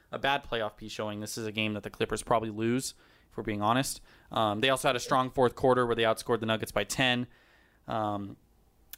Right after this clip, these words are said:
I think the Clippers have kind of played two, not the best of their games, and they're one and one in them, and I don't see them ha-, dropping the ball the third time. So I'm expecting a, a dominant Clippers win in Game five,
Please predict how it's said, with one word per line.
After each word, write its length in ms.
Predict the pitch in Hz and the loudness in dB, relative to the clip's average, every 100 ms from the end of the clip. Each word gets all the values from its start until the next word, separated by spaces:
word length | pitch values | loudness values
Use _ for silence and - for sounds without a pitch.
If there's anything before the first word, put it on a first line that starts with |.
| - - | -8 -4
I 80 | |
think 200 | 160 196 | 0 0
the 80 | 170 | 0
Clippers 340 | 151 185 165 147 | 2 2 2 -2
have 100 | 143 | -2
kind 160 | 165 | -2
of 80 | 147 | -2
played 320 | - 151 143 | -2 -2 0
two, 540 | - 170 160 160 151 147 - _ _ _ _ - | 0 4 6 6 4 0 -12 _ _ _ _ -6
not 400 | 151 143 147 - - _ | 2 4 2 -2 -14 _
the 80 | 143 | -6
best 360 | 117 139 139 147 | 2 2 2 0
of 60 | |
their 120 | 131 | 2
games, 600 | 120 135 143 156 151 - - _ _ | 2 2 2 0 -2 -4 -8 _ _
and 320 | 131 120 117 | -2 0 2
they're 140 | 117 113 | 4 6
one 180 | 123 | 6
and 100 | 127 | 6
one 160 | 120 131 | 4 4
in 120 | 135 | 4
them, 280 | 139 139 139 | 4 4 2
and 140 | - 117 | -2 0
I 60 | |
don't 180 | 113 120 | 0 -2
see 120 | - | -4
them 120 | 120 | -4
ha-, 100 | 123 - | -6 -4
dropping 340 | 135 123 123 | 2 2 2
the 60 | 117 | -2
ball 240 | 110 117 | 4 4
the 100 | 113 | 4
third 300 | 104 151 160 | 2 2 2
time. 380 | 160 156 151 139 - - - _ | 2 2 2 0 -6 -18 -20 _
So 220 | - 139 | 0 4
I'm 240 | 127 139 139 | 6 4 2
expecting 640 | - - 123 127 117 110 110 - - _ - | -2 -2 -2 -4 -8 -10 -16 -20 -20 _ -4
a, 400 | 120 110 110 - | -4 -4 -8 -6
a 80 | - | -4
dominant 520 | 117 139 135 135 117 - | 2 2 2 0 -4 -8
Clippers 360 | - 123 117 110 | -6 -4 -4 -4
win 320 | 110 104 107 - _ _ _ - | -2 -2 -6 -14 _ _ _ -10
in 140 | 113 | -6
Game 180 | 110 104 | -4 -4
five, 360 | - 107 104 | 0 2 0